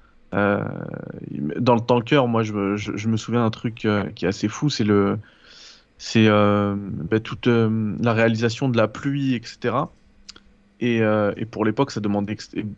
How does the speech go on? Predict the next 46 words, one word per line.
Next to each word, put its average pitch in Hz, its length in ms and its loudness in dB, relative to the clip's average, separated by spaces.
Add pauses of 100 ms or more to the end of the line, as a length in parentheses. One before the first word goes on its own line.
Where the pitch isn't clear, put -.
vraiment 113 420 2
beaucoup 117 280 -2
de 110 60 -4
ressources. 107 580 -2 (380)
Et 113 60 4
on 107 140 4
voit 120 220 2
la 123 120 6
pluie 156 300 -8
qui 123 140 -12
tombe 143 320 0
même 135 260 2
sur 110 220 -4
le, 107 240 2
le 104 120 0
modèle 107 340 0
trois 113 300 2
D 123 160 0
de, 98 480 -2
de, 95 280 -4
de 104 140 -6
Solid 104 320 -2
Snake. 156 400 0 (560)
Et, 110 260 4
euh, 104 300 4
et, 95 240 -6
et 123 80 2
là, 120 140 4
l'artifice, 135 560 -4
en 107 80 -4
fait, 147 360 -6 (380)
c'est - 240 -10
que 110 260 -4 (120)
il 113 140 -6
est - 140 -4
intégré. 127 420 0
En 117 100 -2
fait, 147 200 -2
il - 20 -2
y - 40 -2
a, - 60 -12
il 120 60 -4
y 113 60 2
a 110 40 0
pas 147 180 2
de, 113 440 -2